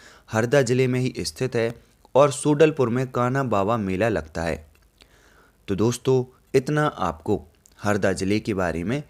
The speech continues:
याद रखना है। नेक्स्ट क्वेश्चन, हाल ही में मध्य प्रदेश में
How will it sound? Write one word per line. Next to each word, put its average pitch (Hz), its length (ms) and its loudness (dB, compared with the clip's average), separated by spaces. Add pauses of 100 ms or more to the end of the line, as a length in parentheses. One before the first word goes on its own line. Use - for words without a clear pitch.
(240)
याद 120 400 2
रखना 92 340 -6
है। 87 200 -6 (680)
नेक्स्ट 90 380 -10
क्वेश्चन, 110 600 -4 (1200)
हाल 143 220 6
ही 156 80 2
में 170 120 0
मध्य 120 280 0
प्रदेश 110 380 0
में 139 120 -2